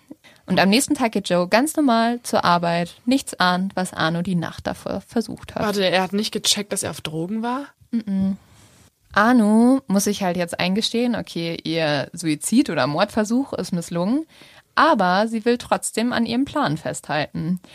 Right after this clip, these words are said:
Speaker 1: Deswegen besucht sie erneut den Dealer und fragt ihn, ob er nochmal so Beruhigungsmittel oder beziehungsweise K-O-Tropfen sogar für sie hätte. Sie kauft dann fünfzehn Tabletten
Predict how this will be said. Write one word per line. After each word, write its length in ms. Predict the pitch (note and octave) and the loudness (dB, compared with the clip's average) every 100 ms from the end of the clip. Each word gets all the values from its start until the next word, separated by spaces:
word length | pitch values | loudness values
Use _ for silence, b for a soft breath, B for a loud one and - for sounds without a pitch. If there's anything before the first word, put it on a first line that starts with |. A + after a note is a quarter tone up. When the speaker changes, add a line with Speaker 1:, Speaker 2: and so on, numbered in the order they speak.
| B B B | B B B
Speaker 1:
Deswegen 400 | - G3 G#3 A#3+ | -6 0 4 6
besucht 380 | A3+ F#3+ A#3 - | 4 4 0 -2
sie 180 | G#3+ - | -4 0
erneut 420 | F3+ F3 E3+ F#3+ | 2 2 2 0
den 180 | A3 A3 | 0 0
Dealer 400 | A3+ B3 B3+ C4 | 2 2 2 2
und 100 | G3+ | -2
fragt 400 | F#3+ G3+ G#3+ - | -2 0 0 0
ihn, 300 | B3+ B3+ C4 | 0 2 2
ob 200 | - A#3 | 0 0
er 100 | A#3+ | 2
nochmal 920 | A#3+ B3+ - - F#3 D#3 C#3+ C#3+ - | 4 4 2 -2 0 4 4 4 0
so 400 | - - D#3+ D#3 - | -6 -4 -2 -2 -2
Beruhigungsmittel 1200 | E3+ F3+ F3+ E3 D3+ - - - D#3 - F3+ E3+ | 0 4 4 4 0 0 -4 -2 -2 -2 -4 -6
oder 200 | F3 E3 | -2 -2
beziehungsweise 640 | E3 E3 F3+ E3+ - E3+ D#3+ | -2 -2 -2 0 -2 -2 -4
K-O-Tropfen 1040 | - - F#3 A3 A#3+ - E3+ D#3 - D#3+ | -6 0 2 6 6 6 2 2 0 -4
sogar 440 | D#3 D#3+ - - F3 | -2 -2 -2 -2 -4
für 220 | - E3 | -8 -8
sie 120 | D3 | -6
hätte. 380 | D3+ D#3 - F3+ A3+ D4+ B B B B B B | -6 -8 -6 -4 -2 -4 B B B B B B
Sie 120 | - | -8
kauft 400 | - B3 C4+ - | 2 4 4 2
dann 280 | B3 B3+ B3+ - - | 2 2 0 -6 2
fünfzehn 920 | C#4+ E4+ - - - A3 A#3 A#3+ A#3+ | 4 4 -2 -4 0 4 4 2 -2
Tabletten 880 | - G3 F3 - - D3+ D#3 G#3+ C#4+ | -4 -2 0 -4 -2 -2 2 4 4